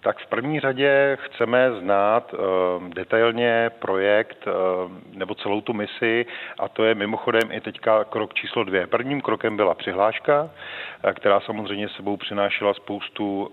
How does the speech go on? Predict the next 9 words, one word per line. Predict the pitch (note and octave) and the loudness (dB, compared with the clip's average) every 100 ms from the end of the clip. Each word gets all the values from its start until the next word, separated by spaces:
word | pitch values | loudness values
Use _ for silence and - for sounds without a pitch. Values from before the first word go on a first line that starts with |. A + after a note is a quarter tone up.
| - | -10
úkonů | A#2+ A2+ A#2+ A2 A2 G#2+ G#2+ - | -10 -2 0 0 -2 -2 0 0
a | G2 F#2+ F#2 - - - | 2 4 2 -2 -10 -10
informací, | A#2+ - G#2+ G2+ G2+ - G#2 | -10 -4 -2 0 -2 -4 -14
dat, | F2+ F#2+ G#2 - G2 | 0 2 4 2 -4
které | - G2+ G#2 | 0 0 0
jsme | A#2 | 0
my | G#2 F#2 | -4 -4
předložili. | - G2 A2 A#2+ C3+ C#3+ D3 | -6 -2 -2 0 2 2 0
Eh, | - - - - | -4 -14 -16 -2